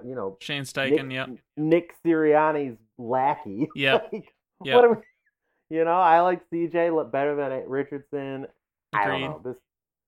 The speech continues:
Speaker 1: this is a team that I think, and I, you know, you, you finally are under,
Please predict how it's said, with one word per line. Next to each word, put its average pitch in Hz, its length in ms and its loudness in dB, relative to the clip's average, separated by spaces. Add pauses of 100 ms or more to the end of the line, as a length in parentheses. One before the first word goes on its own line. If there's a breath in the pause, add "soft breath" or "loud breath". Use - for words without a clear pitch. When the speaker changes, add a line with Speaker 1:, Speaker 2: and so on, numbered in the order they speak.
(140)
Speaker 1:
this 139 200 -6
is 143 60 -10 (100)
a - 60 -20
team 131 220 -10
that 113 100 -4
I 104 120 -4
think, 98 340 -12 (480)
and 151 120 -6
I, 160 140 0 (140)
you 160 100 -6
know, 107 300 -2 (640)
you, 131 160 -8 (100)
you 120 200 -14
finally 160 420 0
are 123 300 -6 (260)
under, 147 400 -2